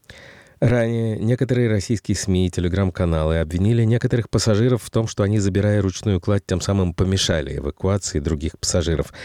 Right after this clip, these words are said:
Источник агентства тасс отметил, что у большинства пассажиров в горевшей хвостовой части самолёта шансов на спасение практически не было. Об этом свидетельствует и положение тел многих пассажиров, которые были обнаружены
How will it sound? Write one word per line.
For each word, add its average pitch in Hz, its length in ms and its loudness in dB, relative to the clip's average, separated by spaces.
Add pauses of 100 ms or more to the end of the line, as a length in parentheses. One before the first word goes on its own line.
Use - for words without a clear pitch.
(320)
Источник 127 460 0
агентства 117 420 0
тасс 92 300 -2
отметил, 90 460 -2
что - 200 -2
у 92 40 0
большинства 98 500 0
пассажиров 123 500 0
в 98 80 -6
горевшей 104 420 0
хвостовой 104 440 0
части 92 300 -2
самолёта 90 500 0 (320)
шансов - 480 -2
на 87 60 -2
спасение 92 500 0
практически - 640 -6
не 101 260 2
было. - 280 -6 (420)
Об 90 140 -2
этом 92 180 -2
свидетельствует 87 800 -2
и 101 80 -2
положение 87 540 0
тел 90 320 0
многих 73 400 -6
пассажиров, 92 500 -2
которые 85 300 -2
были 85 180 0
обнаружены 98 640 0